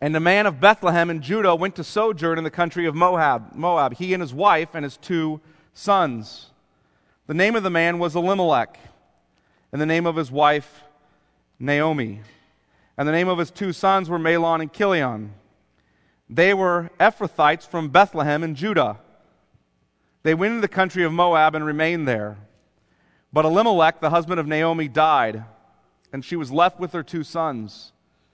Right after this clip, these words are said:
These took Moabite wives. The name of the one was Orpah, and the name of the other Ruth. They lived there about ten years, and both Mahlon and Chilion died,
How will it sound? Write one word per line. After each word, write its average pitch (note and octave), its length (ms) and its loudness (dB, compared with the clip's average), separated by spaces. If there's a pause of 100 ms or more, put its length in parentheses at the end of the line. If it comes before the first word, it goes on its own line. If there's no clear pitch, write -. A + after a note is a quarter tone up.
(560)
These F#3 300 -2
took F#3 240 -4
Moabite D#3 540 2
wives. C3+ 680 -2 (760)
The C3 80 -10
name D#3 240 -2
of D3 140 -2
the D3 80 -4
one D3 260 0
was C3 160 -6
Orpah, C#3 500 0
and A#2+ 120 -8
the B2+ 40 -6
name C3+ 200 -4
of A#2 80 -6
the B2 120 -6
other A2 460 -6 (180)
Ruth. A2+ 520 -8 (1200)
They C#3 100 0
lived D#3+ 260 0
there D3 200 2
about C3+ 280 0
ten C#3+ 220 -4
years, C3 460 -2
and B2 100 -6
both C3+ 240 -4
Mahlon C3 720 -2 (220)
and B2 200 -4
Chilion C3 440 -2
died, G2 420 -6